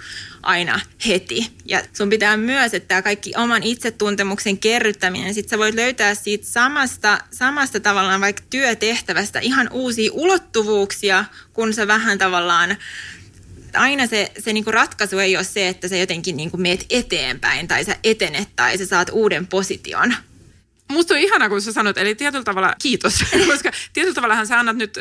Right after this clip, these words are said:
Speaker 2: sä sanot mulle, että sä annat mulle lupaa, että mä saan sanoa, että hei, ootas hetki nyt, että, että mä saan niinku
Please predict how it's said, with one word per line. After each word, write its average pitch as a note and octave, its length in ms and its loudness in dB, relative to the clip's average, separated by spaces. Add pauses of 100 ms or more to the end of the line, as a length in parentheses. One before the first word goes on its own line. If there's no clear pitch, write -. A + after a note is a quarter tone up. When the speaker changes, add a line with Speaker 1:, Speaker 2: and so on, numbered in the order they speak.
(100)
Speaker 2:
sä G#3+ 120 -8
sanot A3 240 0
mulle, F#3+ 180 0
että F#3+ 80 -2
sä G#3 60 0
annat G3+ 180 0
mulle G3+ 200 2
lupaa, A3 480 0
että F3 160 -4
mä F#3+ 60 2
saan A#3 300 2
sanoa, D#3 320 0
että G3+ 140 -2
hei, A#3+ 160 0 (100)
ootas C4+ 260 -4
hetki F#3+ 320 -2
nyt, C3+ 240 -2
että, C3+ 160 -2 (300)
että F#3 100 0
mä G#3 80 4
saan A3+ 260 2
niinku F#3 400 0